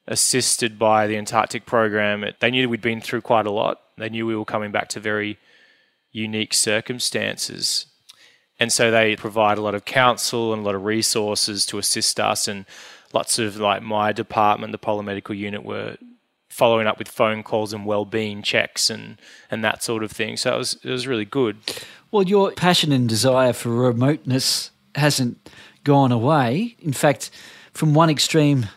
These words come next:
Speaker 2: to the other when it comes to climate, you're now in the top end of, uh, of the Northern Territory. What are you doing now, and what does the future look for you?
Speaker 1: Yeah, so I, um, moved back to Nhulunbuy.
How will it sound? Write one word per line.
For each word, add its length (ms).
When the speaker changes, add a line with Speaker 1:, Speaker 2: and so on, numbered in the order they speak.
Speaker 2:
to 100
the 160
other 240
when 140
it 80
comes 360
to 220
climate, 640
you're 140
now 480
in 140
the 60
top 240
end 200
of, 180
uh, 220
of 100
the 80
Northern 320
Territory. 720
What 200
are 20
you 140
doing 340
now, 300
and 320
what 140
does 140
the 80
future 380
look 180
for 120
you? 240
Speaker 1:
Yeah, 280
so 280
I, 320
um, 380
moved 240
back 200
to 120
Nhulunbuy. 720